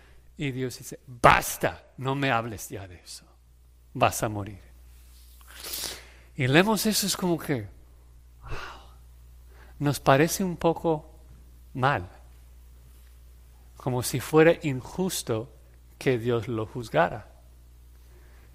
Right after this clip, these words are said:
Y me pregunto por qué es cuando leemos esta historia de que nos parece demasiado severo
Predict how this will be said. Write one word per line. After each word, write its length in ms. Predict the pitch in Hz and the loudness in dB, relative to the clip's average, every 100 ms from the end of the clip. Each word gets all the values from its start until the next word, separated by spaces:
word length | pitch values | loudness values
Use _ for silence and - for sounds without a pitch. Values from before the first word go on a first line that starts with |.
| - | -4
Y 80 | 156 | 2
me 160 | 156 | 2
pregunto 500 | 151 170 233 220 214 | 4 0 2 2 2
por 260 | - 202 220 | 2 0 0
qué 220 | - 226 | 2 2
es 100 | 220 | 2
cuando 460 | - 185 160 151 147 | 0 0 2 0 0
leemos 580 | 147 147 170 185 175 | 2 2 0 -4 -8
esta 200 | 190 - | -8 -4
historia 600 | 160 - 170 160 127 123 - - - - - - - - - - - - - - - - - | -6 -2 -2 0 -2 -8 -14 -20 -20 -20 -20 -20 -20 -20 -20 -20 -20 -20 -20 -20 -20 -20 -2
de 220 | 135 135 | 2 2
que 480 | - 147 131 113 - - | 2 0 0 -4 -8 -4
nos 280 | 131 135 | -2 -2
parece 540 | - 135 123 143 - 156 | 4 6 8 4 0 -2
demasiado 840 | 131 127 127 123 - 151 139 143 | 0 -2 -2 -4 -4 -2 0 0
severo 760 | 131 - 131 117 127 131 110 117 | -2 -2 -2 0 2 0 -2 -8